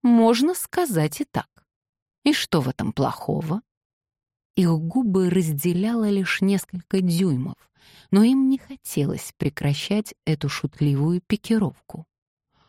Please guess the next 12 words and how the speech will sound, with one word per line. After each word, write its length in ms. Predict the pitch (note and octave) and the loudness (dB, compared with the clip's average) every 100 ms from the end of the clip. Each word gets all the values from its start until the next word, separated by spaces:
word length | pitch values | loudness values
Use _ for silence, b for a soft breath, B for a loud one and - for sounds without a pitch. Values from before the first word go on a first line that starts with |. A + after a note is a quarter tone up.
| _ _ - | _ _ 0
«Ну, 680 | D#3+ D3+ C#3+ C3+ C3 C3 B2+ | 2 4 4 2 2 0 0
если 340 | C#3+ C#3 C#3+ | 0 0 -2
ты 160 | - C3+ | -2 -2
проявишь 640 | - C#3 C3+ C3 B2+ - | 0 0 0 0 -2 -2
настойчивость, 1200 | C#3 C3 - - D#4+ C#4 - - C3+ C#3+ - - B B B | -2 -4 -8 -4 -2 -2 -4 -6 -6 -10 -14 -18 B B B
демонстрируя 840 | G3 B3+ D4 C4+ - C4 B3 A#3+ A#3+ | 0 2 2 0 -2 0 2 0 -2
послушание 880 | - - - - - C3+ C#3 B2+ - | -6 -8 -14 -8 -2 0 -2 -4 -8
своему 520 | - C#3 C3+ C#3 C#3 | -4 0 2 2 2
мужу», 600 | E3 C#4+ D4 D3+ A#2+ D3 _ _ _ | 2 2 0 0 -4 -8 _ _ _
глубокомысленно 1000 | - D3+ D3 C#3 - C#3 C3+ - C3 B2+ C3 | -2 0 0 0 0 0 -2 -4 -4 -2 -2
отозвался 640 | - C#3+ C3+ C3+ - D3 | -2 -2 -2 -4 -6 -10
Колин, 420 | - C#3 C3 C#3 | -4 -4 -2 -6